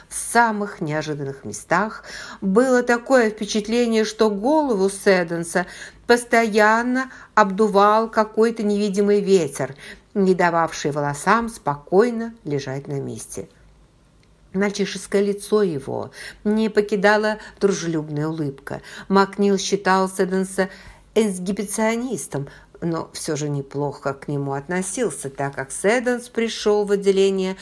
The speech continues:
патологической анатомии, э, с большой охотой, нежели другие резиденты-хирурги. Седдонс окинул взглядом лежавшее на столе тело.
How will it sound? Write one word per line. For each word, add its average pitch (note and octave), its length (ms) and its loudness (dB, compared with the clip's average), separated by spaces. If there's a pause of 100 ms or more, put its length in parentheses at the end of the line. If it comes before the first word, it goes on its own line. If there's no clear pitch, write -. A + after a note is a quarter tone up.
(240)
патологической F#3+ 880 0
анатомии, E3+ 720 -2 (380)
э, D#3 180 0
с D3 80 -8
большой F3 580 0
охотой, E3 640 -2 (200)
нежели G#3 380 4
другие F#3 480 0
резиденты-хирурги. D3 1300 -8 (1040)
Седдонс D4+ 720 2 (240)
окинул B3+ 460 2
взглядом E3+ 720 0
лежавшее G#3 680 0
на E3 100 -4
столе D#3+ 400 0
тело. G#3+ 640 2